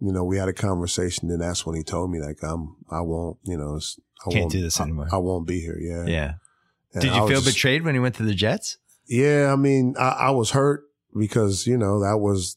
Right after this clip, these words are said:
Speaker 1: that was the man that drafted me, him and Mister Kraft, and that was,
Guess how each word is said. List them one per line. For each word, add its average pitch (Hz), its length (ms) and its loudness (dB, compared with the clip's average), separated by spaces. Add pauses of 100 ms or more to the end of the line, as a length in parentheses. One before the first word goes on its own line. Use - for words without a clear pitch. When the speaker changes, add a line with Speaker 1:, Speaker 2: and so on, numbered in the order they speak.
Speaker 1:
that 104 140 2
was 104 120 0
the 107 80 0
man 101 220 2
that 95 120 0
drafted 98 460 -2
me, 92 220 0
him 101 160 0
and 90 120 0
Mister 92 220 -4
Kraft, 107 540 -2
and 85 400 -4
that 98 180 -2
was, 90 420 -2